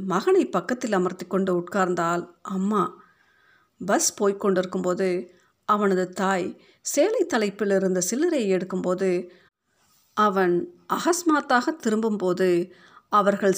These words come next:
சீட்டுக்கு மேலே எழுதியிருந்த "பெண்கள்" என்ற வாசகம் அவன் கண்ணில் பட்டது. அப்பொழுது ஒரு ஸ்டாப்பில் பஸ் நின்றது. அழகிய இளம்பெண் ஒருத்தி பஸ்ஸில் ஏறினாள்.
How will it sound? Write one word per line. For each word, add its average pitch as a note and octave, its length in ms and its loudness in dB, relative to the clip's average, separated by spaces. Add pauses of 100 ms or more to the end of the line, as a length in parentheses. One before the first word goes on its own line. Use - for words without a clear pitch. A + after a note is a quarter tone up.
சீட்டுக்கு E4 420 0
மேலே F#3+ 360 4
எழுதியிருந்த F3+ 560 2 (640)
"பெண்கள்" E4+ 480 6
என்ற G3+ 280 2
வாசகம் F3+ 600 0 (220)
அவன் F#3+ 340 0
கண்ணில் A#3 380 0
பட்டது. F#3 420 0 (800)
அப்பொழுது F#3+ 540 2 (460)
ஒரு G3 240 0
ஸ்டாப்பில் A#3+ 560 0
பஸ் F#3+ 300 0
நின்றது. F#3 420 2 (600)
அழகிய E4+ 480 4
இளம்பெண் G#3+ 520 2
ஒருத்தி F3+ 400 2 (340)
பஸ்ஸில் C#4 360 0
ஏறினாள். F#3+ 680 0